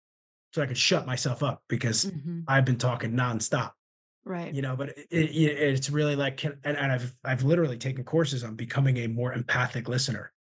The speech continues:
Speaker 1: And it all comes down to, like, being radically curious, like, taking a question that you ask or something you said and then pulling that, and then pulling more and seeing what threads come out of it, which is where
Speaker 2: Mm-hmm.
Speaker 1: this, how this <laughs> conversation got here.
Speaker 2: It feels like,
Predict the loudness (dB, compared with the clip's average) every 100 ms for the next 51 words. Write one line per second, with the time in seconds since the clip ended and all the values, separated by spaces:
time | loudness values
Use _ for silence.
0 | _ -8 -2 0 0 -2 -2 -4 -2 -2
1 | -2 -4 -4 -6 -6 -2 -2 0 0 0
2 | -2 -6 -6 -4 -2 -4 -4 -4 -2 -6
3 | -8 -16 -20 _ -6 -2 0 -2 -4 -4
4 | 0 0 0 -4 -2 4 6 6 2 2
5 | 4 6 6 2 4 4 4 2 -2 -4
6 | 2 6 6 4 0 -2 -6 _ _ 2
7 | 4 4 2 2 4 2 2 0 -2 -4
8 | -2 0 0 0 -2 -2 -2 -2 -4 -4
9 | -6 -8 -10 -14 _ _ _ -6 -4 -2
10 | -2 -4 -6 -8 _ _ _ _ _ _
11 | -10 -6 -2 0 0 2 2 2 -4 -6
12 | -8 -10 -12 -14 -14 _ _ _ -2 -2
13 | 2 2 4 4 2 2 4 4 2 0